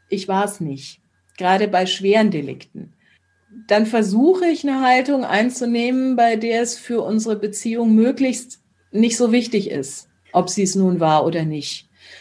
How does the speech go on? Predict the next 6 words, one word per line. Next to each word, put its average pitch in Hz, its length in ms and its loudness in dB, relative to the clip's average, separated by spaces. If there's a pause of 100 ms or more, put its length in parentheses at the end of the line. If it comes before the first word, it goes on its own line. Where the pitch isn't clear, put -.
(140)
Weil 175 160 2
ich's - 140 -6
natürlich 220 440 0
nicht 214 200 0
überprüfen 202 580 0
kann 190 540 -2